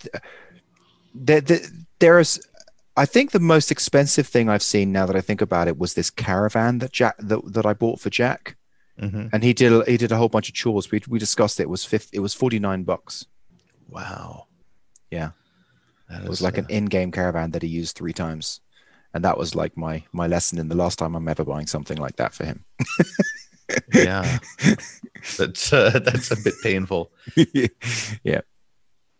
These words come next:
Speaker 2: Um, yeah, well, well, lots of fun opportunities. I, I really envy that, that you're, uh, you know, doing, uh,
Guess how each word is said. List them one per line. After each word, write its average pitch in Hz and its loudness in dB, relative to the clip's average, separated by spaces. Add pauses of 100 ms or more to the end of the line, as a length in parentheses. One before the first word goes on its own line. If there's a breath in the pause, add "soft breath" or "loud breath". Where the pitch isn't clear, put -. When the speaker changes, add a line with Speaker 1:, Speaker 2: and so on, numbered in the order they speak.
(480)
Speaker 2:
Um, 90 -6 (520)
yeah, 135 4
well, 101 -2 (180)
well, 98 -8 (640)
lots 95 -8
of 85 -8
fun 98 -2
opportunities. 82 -4
I, 101 2 (100)
I 113 2
really 98 2
envy 82 -4
that, 80 -8
that 71 -6
you're, 82 -6
uh, 69 -6 (600)
you 87 -12
know, 76 -10 (140)
doing, 85 -4
uh, 71 -10